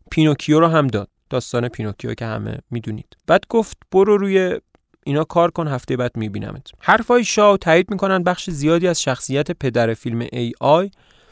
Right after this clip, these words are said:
توی این مقطع شکل گرفته بود. یعنی کاراکتر پدر تو فیلم ای آی اینجا دیگه قشنگ شکل گرفته بود. همچنین خیلی جزئیات دیگه مثل کار پدر و اینکه کلاً فیلمنامه یک خوانش مدرنی از پینوکیو خواهد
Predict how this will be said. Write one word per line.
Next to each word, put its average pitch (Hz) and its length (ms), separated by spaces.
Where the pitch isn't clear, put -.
توی 156 220
این 139 240
مقطع 135 500
شکل - 340
گرفته 107 340
بود. 113 120
یعنی 117 140
کاراکتر 120 440
پدر 117 420
تو 127 120
فیلم 123 220
ای 127 280
آی 190 320
اینجا 151 300
دیگه 226 160
قشنگ 202 280
شکل 117 340
گرفته 113 400
بود. - 220
همچنین 160 420
خیلی 165 500
جزئیات 131 480
دیگه 131 280
مثل 165 420
کار 156 360
پدر 131 380
و 120 300
اینکه 135 380
کلاً 127 380
فیلمنامه 120 480
یک 131 120
خوانش 117 420
مدرنی 131 600
از 139 160
پینوکیو 120 500
خواهد 117 380